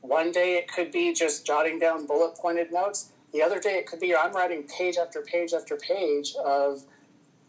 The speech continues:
just a rant or something <laughs> that I need to get out. Because it's yours, you know? It's nothing that you have to feel like, like when we're in school and we have to turn in our,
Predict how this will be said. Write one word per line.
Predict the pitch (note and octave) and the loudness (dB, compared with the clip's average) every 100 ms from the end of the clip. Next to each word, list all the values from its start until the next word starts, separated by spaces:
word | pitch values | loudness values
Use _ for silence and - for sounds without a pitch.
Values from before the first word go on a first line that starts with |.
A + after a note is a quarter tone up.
| - | -4
just | D#3+ D3 - _ _ _ - | -2 -2 -6 _ _ _ -2
a | - | 0
rant | C3+ B2+ F3+ G3 C3 - | 2 2 2 2 0 -4
or | B2+ | -2
something | - F3+ - G#3 | 0 0 2 0
<laughs> | F3+ - - - G#3+ A#3 | 0 -2 -4 -2 0 2
that | D#3+ | 2
I | |
need | D#3+ E3 D#3+ | 2 0 2
to | C#3+ - - | 0 0 0
get | E3 | 4
out. | F#3+ D3+ - - _ _ _ _ _ _ - | 4 0 -6 -20 _ _ _ _ _ _ -12
Because | F3+ - G#3 G3+ | -12 -6 -4 -4
it's | E3+ C#3+ | -8 -6
yours, | D3 G#3 F3+ - - - D#3 | -2 0 -2 -4 -12 -12 -6
you | D3 | -2
know? | C#3+ F3 | 0 2
It's | D3+ C#3+ | 2 0
nothing | D#3+ E3+ E3+ F#3+ | 0 0 0 -2
that | E3+ C#3 | -2 -2
you | D3 D#3+ - - | -6 -8 -4 0
have | F3 E3+ - - | 0 0 -4 -2
to | D3 C#3+ C#3 C3+ - - _ - | 0 0 0 -6 -12 -20 _ -18
feel | - E3 F3 F3+ D3+ | -4 2 4 4 2
like, | C3 C3 - - _ _ _ _ - F3 | 2 0 -6 -20 _ _ _ _ -6 -4
like | - | -2
when | F3+ E3+ | 0 2
we're | E3+ D#3 | 2 2
in | D3 | -2
school | - - E3+ F3 | -6 0 2 2
and | C#3+ | 2
we | C#3 | -2
have | C#3 | -2
to | C#3+ | -4
turn | - D3+ D3+ | -4 -4 -2
in | D3 | 0
our, | C3+ C3 B2+ | 0 0 -2